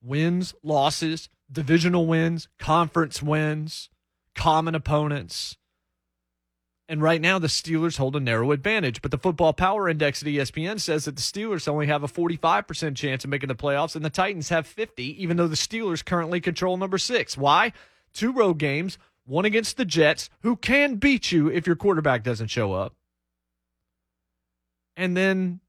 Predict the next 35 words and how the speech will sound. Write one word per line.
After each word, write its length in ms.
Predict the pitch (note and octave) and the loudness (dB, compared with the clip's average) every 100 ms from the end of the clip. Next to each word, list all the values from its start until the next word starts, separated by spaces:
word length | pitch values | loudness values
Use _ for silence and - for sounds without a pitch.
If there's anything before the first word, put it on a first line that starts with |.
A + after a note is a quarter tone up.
| _ | _
maybe 340 | D3 E3 F#3 | -2 0 2
the 100 | F3 | 2
best 240 | D#3+ D#3+ - | 2 2 2
team 180 | C3+ D3 | -2 -2
in 80 | |
football, 360 | C#3 C#3 C#3 B2 | -2 -2 0 0
the 80 | A2+ | 0
Baltimore 440 | A#2+ G#2+ A#2 A2 | -2 -2 -6 -4
Ravens. 460 | G#2 - - - - _ _ _ _ _ _ | -4 -6 -10 -20 -20 _ _ _ _ _ _
However, 680 | _ F3+ F#3 F#3 C#3 G2 - _ _ _ _ _ _ F#3 | _ 4 6 8 4 -2 -18 _ _ _ _ _ _ 4
are 200 | F#3+ G#3 | 6 6
they 140 | G#3 | 4
going 260 | E3+ F#3+ F#3 | 4 0 2
to 80 | D#3+ | -2
face 420 | - F3 E3+ - | 0 -2 0 -4
the 300 | D3 B2+ G#2+ | -4 -6 -8
Ravens 680 | A2 D#3+ A#3 C#4 D#4 D4+ A3+ | -6 0 0 0 -6 -6 -6
or 200 | F#3+ F3+ | 0 0
are 40 | |
they 100 | E3+ | 2
gonna 160 | E3 D3+ | 0 0
face 300 | E3+ D#3+ - | 0 0 0
the 300 | D#3 C#3+ - _ | 0 -2 -4 _
Ravens? 680 | B2 B2 D#3+ C#3+ A2 - A#2+ | -12 0 2 2 0 -6 -6
And 120 | B2 | -4
I 80 | A#2+ | -2
do 160 | C#3+ | 0
that 160 | C#3 B2 | 0 0
in 60 | A#2 | 0
air 160 | G#2+ | -2
quotes. 480 | - A2 - - - _ _ _ _ _ _ _ _ _ _ _ _ _ _ _ _ _ _ _ _ - | -2 -6 -6 -16 -20 _ _ _ _ _ _ _ _ _ _ _ _ _ _ _ _ _ _ _ _ -8
The 80 | C#3 | 4
Ravens 340 | A3+ A#3+ D#3+ | 4 4 -2
may 140 | F#3 | 0
have 280 | E3+ C#3 G#2+ | 2 2 0